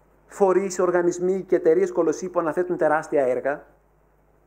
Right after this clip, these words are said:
Όλοι αυτοί έχουν λόγο, σαφέστατα. Αλλά δεν έχουμε μια δεοντολογία.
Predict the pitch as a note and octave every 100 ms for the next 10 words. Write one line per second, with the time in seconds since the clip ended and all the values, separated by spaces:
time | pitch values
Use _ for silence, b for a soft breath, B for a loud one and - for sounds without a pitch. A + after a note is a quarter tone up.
0 | _ D#3+ G3+ G#3 F3 G3 G3+ G#3+ G3+ G3+
1 | F3 E3+ A#2+ G2 - - D#3+ - G#2+ F#2+
2 | - _ _ - C3+ G3+ C#4+ C4+ D3+ C#3
3 | C3+ B2+ B2 B2 A#2+ C#3+ F#3